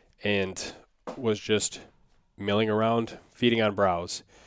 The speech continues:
and probably took fifteen minutes to cover about thirty yards.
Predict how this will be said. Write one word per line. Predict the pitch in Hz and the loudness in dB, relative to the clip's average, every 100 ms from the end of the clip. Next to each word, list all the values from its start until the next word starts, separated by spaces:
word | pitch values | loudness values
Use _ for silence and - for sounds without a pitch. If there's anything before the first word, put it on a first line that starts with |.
| - _ _ - - | -20 _ _ -20 -8
and | - 95 92 | -2 0 -2
probably | - 113 107 107 110 | 2 4 4 2 -2
took | - - 110 - - - | 0 -2 -2 -2 -14 -12
fifteen | - 120 - 123 113 | -4 -4 2 2 4
minutes | 113 135 - | 4 4 2
to | 107 | -2
cover | - 107 107 | 0 2 2
about | 101 101 98 | 2 2 0
thirty | - 110 104 | -2 -2 0
yards. | 107 104 117 135 - | 2 2 2 -2 -6